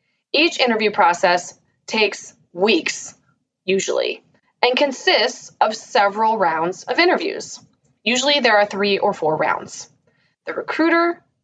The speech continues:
interview, a screener, which is usually with a hiring manager or another person from the team, a panel interview with a larger part of the team, and then possibly an assignment. Now, as I mentioned before,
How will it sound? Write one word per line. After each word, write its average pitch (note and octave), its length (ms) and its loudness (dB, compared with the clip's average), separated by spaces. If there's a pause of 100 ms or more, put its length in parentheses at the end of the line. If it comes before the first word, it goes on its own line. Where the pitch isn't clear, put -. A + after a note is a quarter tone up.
interview, D4 560 2 (360)
a A#3 60 4
screener, C#4 840 0
which A#3 200 -2
is A3+ 180 -2
usually A#3 520 2
with G#3 500 2
a - 60 2
hiring A#3+ 320 4
manager A3+ 340 2
or G#3+ 200 4
another F#3+ 280 4
person G3+ 380 0
from F#3+ 160 2
the F3 80 2
team, C4+ 420 2 (720)
a - 80 -2
panel A#3 320 2
interview C#4+ 640 0
with F#3 340 -2 (140)
a F#3+ 80 4
larger F3 340 2
part F#3 220 2
of F3+ 60 -2
the F#3 80 0
team, A3+ 460 -2 (360)
and B3 120 2
then B3+ 160 4
possibly G#3+ 760 0 (160)
an F3 80 -2
assignment. E3 720 -2 (1200)
Now, B3+ 200 4
as C4 160 0
I C#4 60 4
mentioned E4+ 280 2
before, G3+ 640 2